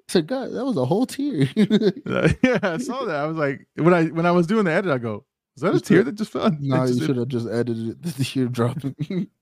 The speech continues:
Speaker 1: <laughs>
Speaker 2: I should have zoomed in on the tear. Just, just falling.
Speaker 1: Hundred percent.
Speaker 2: Uh,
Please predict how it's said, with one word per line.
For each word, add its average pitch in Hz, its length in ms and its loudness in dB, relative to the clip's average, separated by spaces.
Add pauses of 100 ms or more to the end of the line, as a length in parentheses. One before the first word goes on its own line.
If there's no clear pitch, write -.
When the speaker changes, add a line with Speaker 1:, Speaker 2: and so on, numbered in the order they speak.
(120)
Speaker 1:
<laughs> - 260 -4
Speaker 2:
I 160 160 6
should 156 180 4
have 143 80 0
zoomed 147 280 4
in 135 140 4
on 123 120 4
the 113 120 -2
tear. 117 380 -6
Just, 110 320 -16 (120)
just 131 160 -6
falling. 120 220 -8
Speaker 1:
Hundred 107 140 -16
percent. 123 180 -8 (600)
Speaker 2:
Uh, 127 580 -2